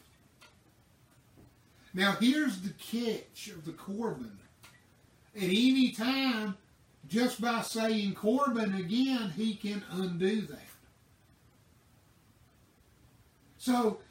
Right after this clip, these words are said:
he sees something that he wants to buy, and he has the money for it. All he has to do is say,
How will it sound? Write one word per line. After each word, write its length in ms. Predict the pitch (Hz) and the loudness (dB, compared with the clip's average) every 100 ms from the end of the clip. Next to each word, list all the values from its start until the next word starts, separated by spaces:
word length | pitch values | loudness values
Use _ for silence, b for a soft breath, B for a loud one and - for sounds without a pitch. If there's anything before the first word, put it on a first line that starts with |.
| - | -8
he 280 | - 302 254 | 0 4 4
sees 440 | - 269 262 220 | 2 2 4 2
something 600 | - 233 233 - 220 202 | -2 -2 -2 -2 -2 -2
that 180 | 180 156 | -2 -2
he 200 | 160 226 | -2 -2
wants 560 | 226 214 180 190 - - | 0 0 -2 -6 -12 -12
to 100 | 165 | -10
buy, 440 | 151 202 233 175 147 B B | -6 -4 -4 -4 -8 B B
and 180 | 160 135 | -12 -8
he 320 | 160 220 226 | -2 0 2
has 340 | 196 196 180 143 | 0 -2 -4 -4
the 80 | 151 | -4
money 480 | 165 220 254 220 - | 0 2 4 2 -2
for 260 | 156 143 | -8 -6
it. 100 | 160 - B B - | -8 -10 B B 0
All 220 | 240 254 | 2 4
he 160 | 233 | 4
has 280 | 233 240 - | 2 0 -4
to 80 | 196 | -6
do 280 | 175 226 240 | 0 2 2
is 140 | 208 | -2
say, 320 | - 208 208 | -2 -2 -2